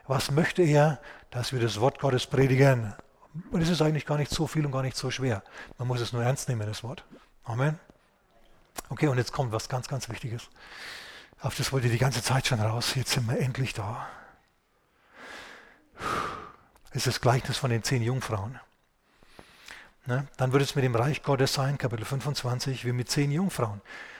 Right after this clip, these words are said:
die ihre Lampen nahmen und hinausgingen, dem Bräutigam entgegen.“ Es war nämlich damals so Sitte, dass der Bräutigam in seinem Haus war und die Braut in ihrem Haus gewartet hat auf das Kommen des Bräutigams.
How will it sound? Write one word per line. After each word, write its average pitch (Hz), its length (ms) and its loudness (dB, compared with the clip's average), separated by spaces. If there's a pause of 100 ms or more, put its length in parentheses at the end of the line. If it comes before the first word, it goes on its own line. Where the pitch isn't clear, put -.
(120)
die 180 60 0
ihre 135 240 8
Lampen 160 400 6
nahmen 151 380 2
und 139 80 0
hinausgingen, 147 880 2 (280)
dem 139 140 2
Bräutigam 135 480 2
entgegen.“ 107 540 -4 (180)
Es - 100 -8
war 127 120 2
nämlich 135 260 2
damals 120 320 0
so 139 320 -2 (800)
Sitte, 147 520 4 (120)
dass - 160 -2
der 143 60 0
Bräutigam 127 500 4
in 120 80 2
seinem 127 340 2
Haus 131 240 0
war 131 300 0 (720)
und 135 120 0
die 127 60 2
Braut 120 300 4
in 127 100 2
ihrem 131 220 2
Haus 120 240 2
gewartet 120 480 -2
hat 123 220 2
auf 123 180 -4
das - 160 -2
Kommen 127 300 -2
des 123 160 -4
Bräutigams. 110 720 -4